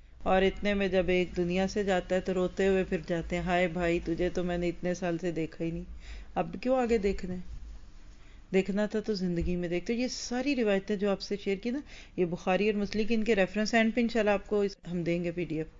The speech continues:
कि आप खुद ये सारी हदीसें पूरे शरह सदर के साथ पढ़ें। तो फिर क्या करना है? रिश्तेदारियों को निभाएं। याद रखिए कि ये कहने में आसान है और करने में आपको मुश्किल लग रहा है ना,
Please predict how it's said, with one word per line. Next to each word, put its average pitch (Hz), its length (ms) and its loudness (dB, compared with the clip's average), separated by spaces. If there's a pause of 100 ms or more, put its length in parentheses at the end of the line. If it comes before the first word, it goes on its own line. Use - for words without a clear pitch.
(920)
कि 190 80 2
आप 190 140 2
खुद 220 300 2
ये 226 80 6
सारी 190 340 2
हदीसें 180 340 -2
पूरे 226 220 0
शरह 233 400 2
सदर 202 300 0
के 190 120 -2
साथ 180 280 -4
पढ़ें। 165 240 -6 (880)
तो 208 80 4
फिर 226 340 4 (160)
क्या 196 180 4
करना 165 320 -2
है? 160 100 -6 (1500)
रिश्तेदारियों 175 680 0
को 170 120 -6
निभाएं। 165 420 -6 (960)
याद 240 220 2
रखिए 254 320 0
कि 254 140 -2
ये 233 180 2 (180)
कहने 190 400 4
में 269 160 4
आसान 185 400 0
है 190 120 0 (360)
और 254 180 6
करने 220 400 2
में 262 120 4
आपको 247 240 2
मुश्किल 233 340 2
लग 240 200 4
रहा 226 100 6
है 233 80 4
ना, 247 160 0